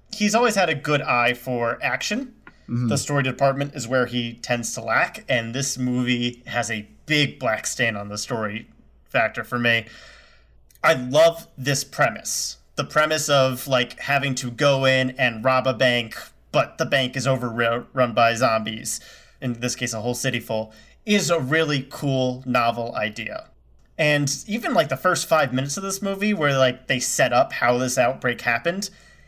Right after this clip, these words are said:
Speaker 1: is a really cool short film in its own right. It's well,
Speaker 2: Mm-hmm.
Speaker 1: pretty well done, but the rest of this movie is a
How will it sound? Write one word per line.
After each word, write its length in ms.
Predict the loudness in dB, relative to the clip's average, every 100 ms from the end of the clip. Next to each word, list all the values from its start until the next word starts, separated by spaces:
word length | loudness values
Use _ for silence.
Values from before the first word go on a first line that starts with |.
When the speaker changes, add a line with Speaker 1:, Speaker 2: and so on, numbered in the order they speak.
| _
Speaker 1:
is 120 | 2
a 80 | 2
really 320 | 2 0 -2 -2
cool 260 | 0 0
short 320 | 2 0 0 -2
film 380 | 2 2 2
in 140 | 0 -2
its 140 | 0
own 180 | 0 2
right. 300 | 2 0 -2 -8
It's 200 | -6 -4
well, 160 | -2 -2
Speaker 2:
Mm-hmm. 240 | -2 -4 -2
Speaker 1:
pretty 220 | -2 2
well 180 | 2 4
done, 340 | 4 2 -2 -18 -20 _ _ _ _
but 420 | 2 4 2 -4 _ _ _
the 200 | -4 -4
rest 420 | 0 2 2 0 -4
of 40 |
this 180 | -6 -2
movie 500 | 0 2 2 0 0
is 320 | -2 -2 -4 -6
a 400 | -6 -6 -10